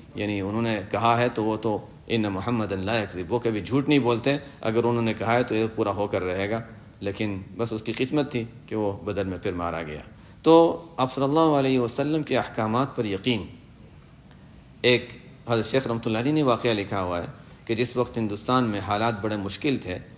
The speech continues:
اور جان کا خطرہ رہتا تھا، اس وقت یہ ہوتا تھا کہ یعنی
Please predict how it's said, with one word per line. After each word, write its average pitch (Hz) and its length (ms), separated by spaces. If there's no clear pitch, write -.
اور 101 540
جان 143 220
کا 156 100
خطرہ 131 320
رہتا 101 340
تھا، 98 220
اس 135 200
وقت 143 400
یہ 131 140
ہوتا 131 320
تھا 127 160
کہ 120 260
یعنی 110 520